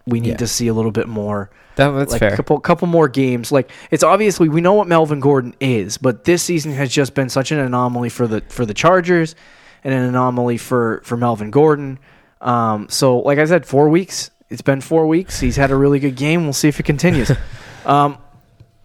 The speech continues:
Speaker 1: so, uh, in, in football news, Lamar Jackson knocked off the New England Patriots. Don't even, I don't know how many fantasy points he had.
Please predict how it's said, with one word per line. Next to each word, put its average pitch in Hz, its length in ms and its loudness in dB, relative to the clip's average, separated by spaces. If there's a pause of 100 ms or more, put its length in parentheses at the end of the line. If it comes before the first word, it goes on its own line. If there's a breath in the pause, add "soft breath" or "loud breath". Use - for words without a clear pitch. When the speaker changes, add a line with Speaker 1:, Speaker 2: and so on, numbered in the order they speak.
Speaker 1:
so, 165 380 2
uh, 147 160 0
in, 151 220 -2
in 143 160 -2
football 127 380 0
news, 135 240 -2
Lamar 143 260 2
Jackson 139 480 0
knocked 127 280 0
off 139 180 2
the 123 60 -6
New 131 100 -2
England 123 200 -4
Patriots. 135 380 0
Don't 170 160 0
even, 175 140 0
I 165 400 -2
don't 226 100 0
know 214 140 0
how 214 80 4
many 220 80 2
fantasy 247 340 -4
points 113 220 -4
he 104 80 -4
had. 101 260 -2